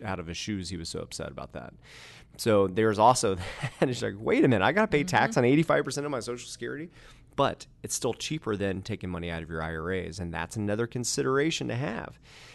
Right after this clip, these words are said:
Speaker 1: is that the real only way, because there's no death benefit associated with unused Social Security, means if you don't use it, you don't get to keep it and pass it to your family. It's gone.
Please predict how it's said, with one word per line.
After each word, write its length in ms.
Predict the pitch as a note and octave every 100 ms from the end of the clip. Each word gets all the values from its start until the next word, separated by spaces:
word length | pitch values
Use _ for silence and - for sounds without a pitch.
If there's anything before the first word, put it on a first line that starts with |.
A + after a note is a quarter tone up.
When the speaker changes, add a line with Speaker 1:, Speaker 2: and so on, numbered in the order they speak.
| - -
Speaker 1:
is 100 | G#2
that 120 | G#2+
the 80 | G#2+
real 340 | A2 G3+ B3
only 460 | - F#3 G#3+ A3 A3
way, 560 | G3+ G#3 - A2 - A2+ - -
because 380 | B2+ - F3
there's 220 | G3+ F#3+ F3+
no 180 | F3+
death 400 | F3 - D3 -
benefit 400 | - A2 G2 G#2+
associated 760 | G2 - C3+ C#3 - C#3 C3+ B2+
with 160 | A2 -
unused 480 | C#3 C#3+ D3 D3 C3+
Social 360 | - C#3 - A#2+
Security, 720 | - G#2+ C3+ E3 G#2+ C#2 C2+ - _ - _ _ _
means 200 | B2 B2
if 60 | A2+
you 80 | A#2
don't 220 | D#3 C3+
use 320 | C#3 F#3 C3
it, 240 | G2 G2+ - _ - -
you 140 | A2+
don't 160 | D3+ F3
get 100 | F#3
to 60 |
keep 320 | A2+ - D#3+ C#3
it 80 |
and 80 | -
pass 240 | A2 A2+ -
it 80 |
to 100 | -
your 100 | G2
family. 400 | F2 A#2+ F3 F#2+
It's 120 | A2 -
gone. 420 | B2 E3+ -